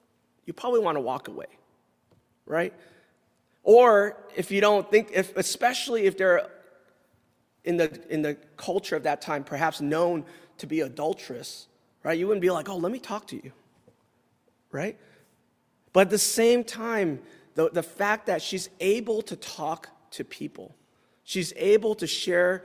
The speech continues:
her encounter with Jesus, I think that s-, speaks indirectly to at least potentially her standing in the co-,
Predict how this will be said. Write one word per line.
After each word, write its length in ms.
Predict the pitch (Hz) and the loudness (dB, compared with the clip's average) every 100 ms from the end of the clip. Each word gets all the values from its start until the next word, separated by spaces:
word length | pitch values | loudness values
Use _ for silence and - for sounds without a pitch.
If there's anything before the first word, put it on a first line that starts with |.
| - | -16
her 160 | - 147 | -8 -6
encounter 460 | 147 - 151 160 139 | -6 -8 -6 -4 -6
with 120 | 123 | -8
Jesus, 440 | 143 151 135 135 | -8 -8 -10 -12
I 120 | - 208 | -12 -6
think 180 | 240 | -4
that 80 | 208 | -4
s-, 420 | 175 - - - - _ _ | -4 -8 -10 -14 -20 _ _
speaks 420 | - - 202 - - | -14 -6 -6 -6 -6
indirectly 880 | 202 226 226 208 165 185 - 90 85 _ _ _ _ _ - | -2 -2 0 -2 -2 -6 -8 -14 -14 _ _ _ _ _ -4
to 120 | 170 | -2
at 140 | 165 | 0
least 220 | 180 180 | -2 -4
potentially 580 | - - 220 202 - 170 | -10 -10 -10 -8 -8 -8
her 140 | 139 131 | -8 -10
standing 600 | - 147 156 151 147 143 _ _ _ _ - | -8 -6 -6 -6 -10 -12 _ _ _ _ -8
in 140 | 147 | -8
the 100 | 135 | -8
co-, 160 | - | -12